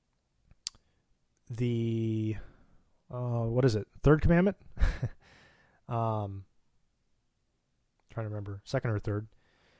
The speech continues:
Um, third commandment, I believe. "You shall not take the name of the Lord your God in vain, for the Lord will not hold him guiltless who takes his name in vain." Deuteronomy twenty-three twenty-three, "You shall be careful to do what is past your lips, for you have voluntarily vowed to the Lord your God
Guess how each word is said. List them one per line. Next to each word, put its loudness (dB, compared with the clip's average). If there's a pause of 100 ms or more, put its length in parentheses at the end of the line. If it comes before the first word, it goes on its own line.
(300)
Um, -6 (160)
third 2
commandment, -2
I -6
believe. -4
"You -4
shall 2
not 2
take -2
the -2
name 2
of 0
the 0
Lord 2
your -2
God 4
in -4
vain, 0
for -2
the 0
Lord 4
will 0
not 0
hold 2
him -2
guiltless 2
who -6
takes -6
his -4
name -6
in -6
vain." -4 (2000)
Deuteronomy 2
twenty-three 2
twenty-three, 0
"You -6 (240)
shall -6
be 2
careful 4
to 0
do 4
what 6
is -2
past 4 (880)
your 4
lips, 4
for 4
you 4
have 6
voluntarily 6
vowed 6
to 6
the 4
Lord 6
your 2
God 2